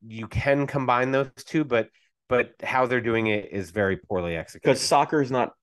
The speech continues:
Speaker 2: is not, like, super physical. Like, it does have physicality
Speaker 1: Yeah.
Speaker 2: to it, but it's not, like, super physical. You're not being
Speaker 1: Yeah.
Speaker 2: violent with someone else.
Speaker 1: Yeah.
Speaker 2: Um,
Speaker 1: You know what?
Speaker 2: yeah,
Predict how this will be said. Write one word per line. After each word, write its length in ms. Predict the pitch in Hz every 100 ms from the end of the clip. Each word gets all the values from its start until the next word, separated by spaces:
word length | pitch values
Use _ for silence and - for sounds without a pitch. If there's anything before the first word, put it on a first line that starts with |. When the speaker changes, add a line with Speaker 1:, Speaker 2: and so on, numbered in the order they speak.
| _ -
Speaker 2:
is 120 | 113
not, 200 | 123 -
like, 120 | 92
super 460 | - - - 98 104
physical. 500 | 117 104 101 98 98
Like, 140 | - 113
it 100 | 117
does 140 | 131
have 120 | 107
physicality 400 | 101 90 92 90 85
Speaker 1:
Yeah. 40 |
Speaker 2:
to 60 | 82
it, 40 |
but 60 | 87
it's 100 | -
not, 60 |
like, 120 | 92 82
super 260 | - 101
physical. 280 | 95 92 98
You're 100 | 95
not 120 | 101
being 140 | 101 87
Speaker 1:
Yeah. 60 | 85
Speaker 2:
violent 280 | 85 87 78
with 100 | 90
someone 300 | 98 98 95
else. 220 | 95 92 -
Speaker 1:
Yeah. 60 | - - - - -
Speaker 2:
Um, 140 | - 170
Speaker 1:
You 60 |
know 100 | 175
what? 180 | 185
Speaker 2:
yeah, 40 | 214